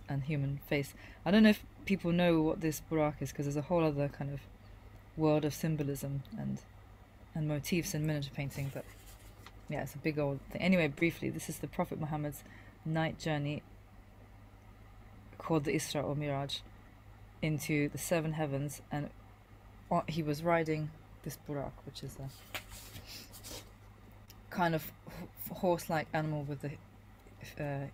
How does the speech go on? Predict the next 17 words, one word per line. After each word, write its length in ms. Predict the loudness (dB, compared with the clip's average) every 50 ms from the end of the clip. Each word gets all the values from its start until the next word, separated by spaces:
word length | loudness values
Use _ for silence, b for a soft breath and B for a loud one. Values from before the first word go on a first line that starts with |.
| -8 -8
a 60 | -8
human 480 | -6 -4 -2 -2 -2 -2 -2 -4 -6 -8 -12 -10 -8
female 400 | -6 -4 -2 -2 -4 -4 -6 -10 -12 -10
head. 260 | -8 -6 -6 -6 -8 -12 B B B B B B B B B B B -8
And 100 | -4 -2
I've 140 | -2 -2 0
done 220 | 2 2 4 4 2
this 240 | 2 0 0 -2 -4
in 240 | -2 -2 -2 -4 -6 -8 -6 -2
black 280 | 0 0 0 0 -4
ink 200 | -6 -6 -6 -8 -8
to 120 | -6 -4
make 180 | -4 -4 -4 -6
the 80 | -8
hooves. 500 | -6 -4 -2 -2 -2 -2 -4 -6 -10 -14 -16 B B B B B B B -14 -10
And 160 | -8 -8 -6 0
then, 440 | 2 2 4 4 6 6 6 4 4